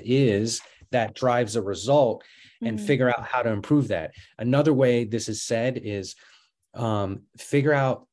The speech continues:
Speaker 1: where your bottlenecks are
Speaker 2: Okay.
Speaker 1: and, and where you have throughput, and focus your energy on the throughput. So like, for instance, I'll talk about the, the client that has this, uh,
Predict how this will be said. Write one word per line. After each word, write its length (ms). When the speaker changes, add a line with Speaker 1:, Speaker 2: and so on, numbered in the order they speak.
Speaker 1:
where 340
your 220
bottlenecks 720
are 400
Speaker 2:
Okay. 380
Speaker 1:
and, 380
and 200
where 160
you 140
have 360
throughput, 680
and 320
focus 480
your 140
energy 400
on 240
the 80
throughput. 720
So 180
like, 180
for 180
instance, 680
I'll 100
talk 200
about 220
the, 220
the 80
client 320
that 80
has 280
this, 360
uh, 440